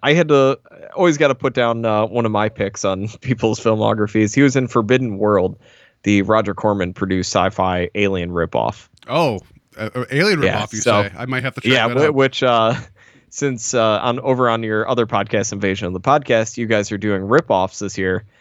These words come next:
Speaker 1: I, I, that's actually a pretty decent one.
Speaker 2: Hmm. I keep going back to the Well of Alien ripoff, so I know that there's other movies out there that have been, been ripped off, but I'll watch another one, sure, 'cause I love it so much.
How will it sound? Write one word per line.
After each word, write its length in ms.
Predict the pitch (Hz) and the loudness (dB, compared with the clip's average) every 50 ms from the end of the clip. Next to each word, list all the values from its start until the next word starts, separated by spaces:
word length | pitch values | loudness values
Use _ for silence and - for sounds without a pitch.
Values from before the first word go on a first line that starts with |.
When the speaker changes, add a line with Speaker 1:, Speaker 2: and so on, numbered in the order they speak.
| _ _ _ _ _ _ - | _ _ _ _ _ _ -4
Speaker 1:
I, 480 | 95 95 95 92 95 98 90 113 113 - | -2 0 0 0 0 0 -2 -2 -4 -4
I, 120 | - 104 - - | -4 -8 -6 -2
that's 220 | - 120 120 120 - | -2 -2 0 0 0
actually 320 | 131 127 - - 123 117 | -2 -2 0 0 -2 -2
a 40 | 113 | 0
pretty 220 | - 127 120 117 | 0 -2 -4 -2
decent 380 | 117 120 123 120 117 - 120 87 | -2 -2 -2 -2 -2 -2 -4 -2
one. 260 | 113 139 147 127 - - _ - | -2 -2 -2 -4 -6 -10 _ -10
Speaker 2:
Hmm. 120 | 277 220 147 - _ _ _ _ - - - - - - | -8 -8 -8 -10 _ _ _ _ -20 -20 -20 -16 -8 -6
I 80 | 143 | -4
keep 200 | - - 180 143 | -2 -2 -2 -2
going 200 | 123 156 160 151 143 | -2 -2 -2 0 0
back 140 | 147 147 - | -2 -4 -4
to 80 | - | -6
the 60 | 120 120 | -6 -4
Well 200 | 131 135 123 123 | -2 -2 -2 -2
of 80 | - | -4
Alien 260 | 117 120 123 127 127 | -6 -6 -6 -6 -6
ripoff, 360 | 127 135 - 147 135 135 135 - | -6 -6 -6 -4 -4 -4 -4 -6
so 260 | - - 117 107 107 | -6 -6 -4 -4 -2
I 80 | 113 | -2
know 160 | 127 139 131 117 | -2 -2 -2 -2
that 180 | 127 120 90 | -4 -6 -8
there's 180 | 101 123 120 120 - | -8 -10 -10 -8 -8
other 180 | 143 123 131 117 | -8 -8 -8 -8
movies 320 | 117 123 113 131 131 123 | -8 -6 -4 -4 -2 -2
out 180 | 139 131 123 - | 0 -2 -2 -2
there 120 | 143 139 | -2 -2
that 100 | 135 135 | -2 -2
have 100 | 131 120 | -4 -2
been, 160 | 135 135 135 110 | -2 -4 -4 -4
been 300 | 113 123 131 147 135 135 | -6 -8 -6 -6 -4 -4
ripped 180 | 151 151 - 156 | -4 -4 -4 -2
off, 240 | 156 156 147 - | -2 -2 -2 -4
but 200 | - 131 120 - - - - - - - - | -4 -6 -6 -6 -8 -14 -20 -20 -20 -10 -2
I'll 140 | 208 254 254 | 0 2 2
watch 200 | 190 170 - - | 2 2 0 0
another 220 | 147 127 117 123 | -2 -2 0 0
one, 180 | 127 139 147 139 | -2 -2 -2 -4
sure, 240 | - - 139 104 92 | -2 -4 -4 -4 -4
'cause 140 | - 98 107 | -6 -6 -6
I 80 | 110 | -4
love 200 | 107 107 110 98 | -4 -4 -4 -6
it 80 | 101 - | -6 -10
so 100 | - 104 92 | -10 -8 -8
much. 240 | 90 87 - - | -8 -8 -12 -14